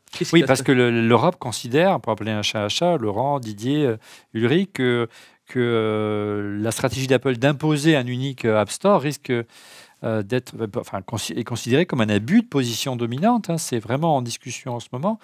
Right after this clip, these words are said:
Speaker 2: Et, euh, on voit, euh, enfin, on, euh, euh, et le digital, et les décisions du Digital Mark-, Market Act qui, euh,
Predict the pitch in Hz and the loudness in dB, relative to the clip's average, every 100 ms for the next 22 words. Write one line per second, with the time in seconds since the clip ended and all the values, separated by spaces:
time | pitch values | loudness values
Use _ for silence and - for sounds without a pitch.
0 | - - - _ 123 117 110 107 104 104 | -14 -20 -20 _ 0 2 2 2 0 -2
1 | - 123 113 107 101 127 120 104 101 101 | -4 -6 -8 -10 -2 0 2 0 -2 -4
2 | 95 101 98 101 53 107 - - _ - | -6 -8 -8 -10 -10 -12 -16 -20 _ -8
3 | 101 87 90 73 - - - 127 120 117 | -6 -6 -6 -8 -10 -10 -6 -2 -2 0
4 | 151 131 123 120 117 - 147 127 110 104 | 2 2 2 0 0 -2 -2 -2 -2 0
5 | 117 113 - - 120 107 - 123 - 143 | 0 -2 -4 -12 -8 -6 -6 -2 2 2
6 | - - - 113 113 104 | 0 -12 -6 0 2 2